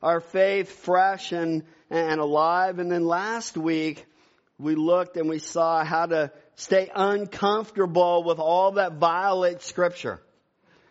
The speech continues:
right? We should never be comfortable with the things that aren't a part of God's Word. And so this morning, we're gonna look at what to do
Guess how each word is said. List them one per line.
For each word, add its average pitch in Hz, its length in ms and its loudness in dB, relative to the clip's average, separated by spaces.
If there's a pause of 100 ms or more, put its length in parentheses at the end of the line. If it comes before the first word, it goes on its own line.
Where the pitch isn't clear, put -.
(340)
right? 170 220 0
We 170 100 -2
should 175 140 -2
never 190 220 2
be 190 120 0
comfortable 190 840 0
with 156 100 -8
the 160 80 -4
things 185 460 -4
that 160 200 0
aren't 170 320 -2
a 160 60 -2
part 185 520 -2 (260)
of 160 560 0
God's 156 280 -6
Word. 147 440 -6 (880)
And 185 300 0
so 208 140 2
this 202 320 -4
morning, 220 500 0
we're 185 140 -2
gonna 190 180 -2
look 190 260 2
at 185 140 0
what 208 240 0
to 262 100 -6
do 214 520 0